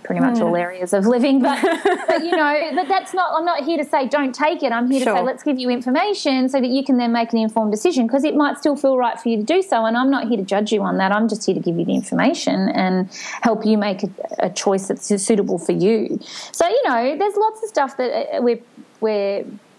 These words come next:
Speaker 1: putting out there, but I guess the bottom line is coming back to what we spoke about, and that's igniting curiosity and giving some solutions to that problem.
Speaker 2: Mm. It's a beautiful way to put it, because it makes people, you know, step away from viewing whatever's going on as a problem, that something that needs to be fixed or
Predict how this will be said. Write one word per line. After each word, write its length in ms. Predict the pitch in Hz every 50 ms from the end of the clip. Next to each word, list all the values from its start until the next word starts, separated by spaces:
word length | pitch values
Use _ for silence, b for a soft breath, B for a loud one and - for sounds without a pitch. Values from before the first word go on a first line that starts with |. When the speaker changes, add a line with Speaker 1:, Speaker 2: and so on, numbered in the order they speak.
| _ _ - 220 240 - - - -
Speaker 1:
putting 300 | - - 277 247 220 214
out 180 | 214 208 - 240
there, 140 | 247 247 240
but 100 | 262 254
I 80 | 262 262
guess 460 | - 277 277 233 190 254 294 - -
the 80 | -
bottom 320 | 233 226 247 240 233 220 214
line 320 | 214 226 220 196 190 196
is 140 | 208 214 208
coming 260 | - - 220 214 214
back 180 | 208 196 202 -
to 100 | - 220
what 80 | 202 -
we 80 | 226
spoke 280 | 220 - - 226 277 -
about, 300 | 359 - 214 180 175 180
and 80 | 190 208
that's 220 | 214 214 - -
igniting 420 | 208 202 208 208 208 208 208 208
curiosity 580 | 208 - - 202 202 202 214 214 - - 214 208 208
and 100 | 208 202
giving 300 | 202 214 208 214 202 208
some 220 | 208 - - 202 196
solutions 720 | - 202 190 190 208 262 - - 196 180 180 190 190 -
to 120 | - 202
that 220 | 185 190 - - -
problem. 540 | - 214 214 226 254 - - - 208 190 - - -
Speaker 2:
Mm. 560 | 247 226 233 240 233 226 214 208 202 208 196 - - - - -
It's 180 | - 233 233 -
a 20 |
beautiful 380 | 233 - 262 269 269 269 - 269
way 140 | 240 226 214
to 60 | 196
put 220 | - - - 240 202
it, 100 | 175 -
because 340 | - 202 202 - 226 220 220
it 100 | 208 -
makes 300 | 208 208 214 202 220 -
people, 560 | - - 240 220 220 226 240 208 202 202 202 B B B B B B B B
you 100 | 233 247
know, 120 | 214 180 196
step 280 | - - - 233 240
away 340 | 240 220 202 208 190 196 208
from 260 | 202 226 208 202 202
viewing 500 | 202 220 214 208 208 208 202 202 202 190
whatever's 380 | 185 202 196 196 190 190 190 190
going 260 | - 202 190 190 185
on 160 | 185 185 180
as 220 | 180 180 185 185 208
a 40 |
problem, 480 | 202 - - 240 214 202 202 202 196 196
that 320 | 190 185 - - - -
something 360 | - - 214 202 208 226 208 196
that 160 | 190 196 202
needs 220 | 196 190 190 196
to 100 | - -
be 120 | - 185 196
fixed 460 | 196 - 262 254 247 247 - - -
or 180 | 208 190 185